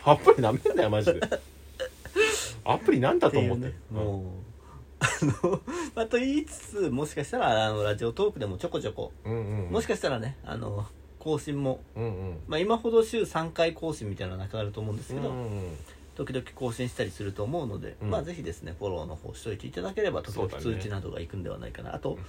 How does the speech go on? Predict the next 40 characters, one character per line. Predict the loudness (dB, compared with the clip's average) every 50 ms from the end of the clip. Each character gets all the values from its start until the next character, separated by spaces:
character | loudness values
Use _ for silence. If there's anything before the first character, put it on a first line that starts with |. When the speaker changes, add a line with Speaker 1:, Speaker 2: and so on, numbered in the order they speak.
| -14 -18 -14 -6
Speaker 2:
岩 | -2 0 2
井 | 4
陽 | 4 2
介 | 0 0 -4 -6
の | -6
弾 | -8 -8
き | -6 -6
語 | -6 -4 -4
り | -6 -6
の | -6 -8
通 | -6 -6 -6 -6
知 | -6 -6
も | -6 -6
行 | -6 -6
く | -10 -14
と | -14 -14
い | -14 -14
う |
こ | -14 -16 -16
と | -12
で | -6 -4
ね。 | -4
Speaker 1:
あ、 | -4
そ | -2 -2 -2 -2
う | -2
ね。 | -2 -4 -4 -4 -4 -6 -4
こ | -2
れ | 0 0
が、 | 2 0 0 -2 -4 -8 -14
こ | -2 0
れ | 2 4
が | 4 4
一 | 4 4
番 | 0 0 2
大 | 2 0 2
事 | 0
だ | 0
か | 0 0
ら | -2 -4
ね。 | -6 -8 -10